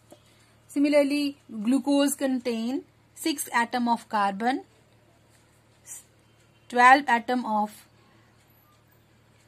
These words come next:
hydrogen and six atom of oxygen. And six atom of oxygen. So, you must know about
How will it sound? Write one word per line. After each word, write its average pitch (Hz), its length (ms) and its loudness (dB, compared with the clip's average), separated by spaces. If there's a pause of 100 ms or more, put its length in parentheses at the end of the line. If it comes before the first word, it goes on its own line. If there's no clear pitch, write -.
(200)
hydrogen 220 800 -2 (400)
and 220 280 -4
six - 360 -2
atom 208 440 -8
of - 260 4 (240)
oxygen. 175 720 -6 (1400)
And 190 140 -10
six 247 200 -10
atom 196 320 -10
of 226 280 0 (360)
oxygen. 170 600 -10 (2250)
So, 311 380 -8 (1500)
you 254 100 -4
must 277 340 0
know 277 400 0
about 226 420 -6